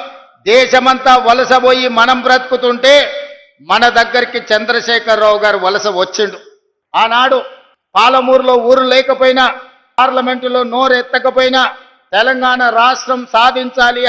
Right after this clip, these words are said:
అంటే తెలంగాణ రాష్ట్ర సమితిని గెలిపించాలి అని ఈ పాలమూరు బిడ్డలు హక్కున చేర్చుకొని, గుండెల్లో పెట్టి చూసుకొని, భుజాల మీద మోసి పార్లమెంటుకు పంపించిండ్రు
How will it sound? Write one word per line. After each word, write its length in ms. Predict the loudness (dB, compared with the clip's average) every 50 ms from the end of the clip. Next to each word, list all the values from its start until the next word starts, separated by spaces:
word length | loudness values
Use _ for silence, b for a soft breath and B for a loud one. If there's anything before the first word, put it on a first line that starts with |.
| -2
అంటే 240 | -2 -2 0 2 2 2 2 0 -4 -10 -20 -20 -20 _ _ _ _ -4 -2
తెలంగాణ 460 | 0 2 0 0 0 0 0 2 0 0 2 4 4
రాష్ట్ర 340 | 4 2 0 -2 -6 -6 -6 -4 -2
సమితిని 440 | -2 -2 -2 -2 -4 -4 -4 -4 -4 -4 -2
గెలిపించాలి 680 | 0 0 0 -2 -4 -8 -4 0 2 2 2 2 2 0 -2
అని 160 | -2 -6 -14 -16 -18 _ _ _ _ _ _ _
ఈ 120 | -12 -10 -8 -8 -8 -6
పాలమూరు 520 | -4 -4 -2 -2 -4 -6 -6 -6 -6 -6 -6 -6 -8
బిడ్డలు 400 | -10 -6 -4 -4 -2 -2 -2 -2 -2
హక్కున 340 | -4 -4 -6 -8 -8 -6 -6 -6 -6 -6
చేర్చుకొని, 520 | -6 -8 -8 -10 -8 -6 -4 -4 -4 -4 -6 -8 -12 -20 _ _ _ _ _ _ _ _ _ -10
గుండెల్లో 440 | -10 -8 -4 -4 -4 -2 -2 -4 -2 -2
పెట్టి 220 | -4 -6 -6 -8 -14 -12
చూసుకొని, 480 | -14 -14 -14 -12 -6 -4 -2 -2 -2 -2 -4 -6 -10 -16 -20 -20 _ _ _ _ _ _ _ -12
భుజాల 380 | -10 -6 -2 0 0 0 0 -2 -4 -6
మీద 140 | -6 -4 -4 -6 -4
మోసి 320 | -4 -4 -4 -4 -4 -4 -4 -4 -4 -8 -14 -20 -20 _ _ _ _ -6 -4
పార్లమెంటుకు 680 | -2 -2 -2 -4 -6 -8 -6 -8 -8 -8 -10 -14 -16 -12 -8 -6
పంపించిండ్రు 600 | -6 -6 -6 -8 -14 -14 -12 -10 -10 -10 -10 -10